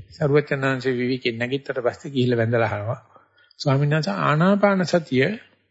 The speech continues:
මහත්ඵල මහනිසංස වඩන්න වෙන්න වඩන්නේ කොහොමද?"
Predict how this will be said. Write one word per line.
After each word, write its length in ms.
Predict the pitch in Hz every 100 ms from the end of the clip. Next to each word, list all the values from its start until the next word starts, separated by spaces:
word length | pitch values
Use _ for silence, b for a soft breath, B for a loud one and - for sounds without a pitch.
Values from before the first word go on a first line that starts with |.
| -
මහත්ඵල 500 | 131 175 - 180 180
මහනිසංස 540 | 160 160 143 143 135
වඩන්න 340 | 160 143 147 143
වෙන්න 220 | 139 156
වඩන්නේ 380 | 165 143 139 139
කොහොමද?" 380 | 131 127 123